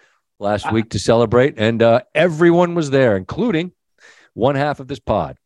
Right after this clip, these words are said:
Speaker 1: <laughs> Not me. Not me. Big fella was invited. Now, in fairness, in fairness to those fans,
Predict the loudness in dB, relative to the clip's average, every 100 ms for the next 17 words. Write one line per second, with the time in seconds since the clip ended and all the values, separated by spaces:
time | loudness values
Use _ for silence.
0 | -20 _ -18 -18 _ -20 -6 -4 -2 -2
1 | -2 -4 -12 _ _ _ _ _ _ _
2 | _ _ _ -8 -6 -4 -6 -8 _ _
3 | _ -20 _ _ _ _ -2 -2 2 2
4 | 2 -2 -2 0 0 -2 -2 -2 -2 -2
5 | 0 2 0 -4 -10 _ -18 -6 -2 -2
6 | -4 -6 -8 -8 -6 -4 -4 -2 0 -2
7 | -4